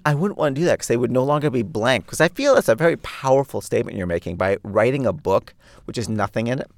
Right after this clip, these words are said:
By saying nothing, in effect, aren't you saying everything?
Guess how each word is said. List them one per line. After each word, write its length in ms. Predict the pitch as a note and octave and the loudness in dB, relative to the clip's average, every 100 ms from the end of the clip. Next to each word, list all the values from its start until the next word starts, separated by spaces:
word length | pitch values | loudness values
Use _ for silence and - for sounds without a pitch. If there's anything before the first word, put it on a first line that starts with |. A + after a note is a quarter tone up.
| - - - | -20 -16 2
By 120 | C3+ | 2
saying 440 | - G#3 D3 A#2+ | 4 0 0 -2
nothing, 520 | A2+ D#3+ - C#2+ C2+ - _ _ _ _ | -4 -4 -6 -10 -10 -16 _ _ _ _
in 100 | - | -8
effect, 400 | G#2+ - C#3 D3 - _ - | -8 -6 -8 -10 -18 _ -6
aren't 280 | F2 - - | -4 -4 -4
you 140 | G2+ | -8
saying 580 | F#2+ - F2 F2 F2 - _ _ | -6 -4 -2 -2 -4 -8 _ _
everything? 760 | - E2 - D#2+ F#2 G2+ F#2+ | -4 -4 -4 -10 -8 -10 -10